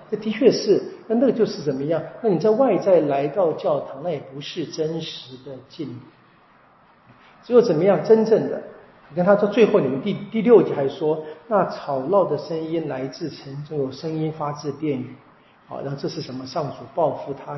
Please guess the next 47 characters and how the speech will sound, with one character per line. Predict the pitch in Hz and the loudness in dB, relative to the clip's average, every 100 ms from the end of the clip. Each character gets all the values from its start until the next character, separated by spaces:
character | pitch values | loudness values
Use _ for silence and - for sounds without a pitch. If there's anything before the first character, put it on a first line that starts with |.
| 143 | -14
敌 | 147 147 | -12 -8
人 | 139 123 | -6 -8
的 | 127 | -10
声 | - 131 | -14 -14
音， | 135 - _ | -14 -16 _
在 | - 156 | -8 -6
圣 | - 202 147 | -4 -4 -2
殿 | 143 135 | -2 -4
里 | 127 | -6
面 | 131 131 | -8 -10
天 | 147 | -10
主 | 143 143 | -12 -12
要 | |
报 | - 139 | -8 -8
复， | - - 143 - 131 - | -8 -12 -20 -20 -20 -12
不 | 151 | -8
可 | - | -8
怕。 | - 143 - - - - - | -6 -6 -6 -14 -18 -20 -14
啊， | - - | -10 -4
好， | 147 | -2
接 | - 262 | 4 6
着 | 247 | 6
怎 | 143 | 4
么 | 131 | 2
样？ | 147 160 - - | 2 0 -2 -8
那 | 165 | -6
下 | 151 | 0
面 | 185 139 | 0 0
谈 | 143 | -2
一 | 151 | 0
个 | 160 139 - - - - | 2 0 -2 -12 -18 0
真 | 185 180 | 2 4
正 | 175 131 | 4 2
的 | - | -4
啊， | 127 135 | -6 -10
就 | 143 | -8
是 | 139 | -6
天 | - 180 | -2 -2
主 | 180 | 0
的 | 170 | -2
许 | - - 120 | -4 -8 -4
诺 | 156 147 | 0 2
了 | 127 | 0
哈。 | 131 - - | -6 -10 -4
他 | 214 | 0
说 | 202 208 - | 2 0 -4
：“还 | - 160 | 0 4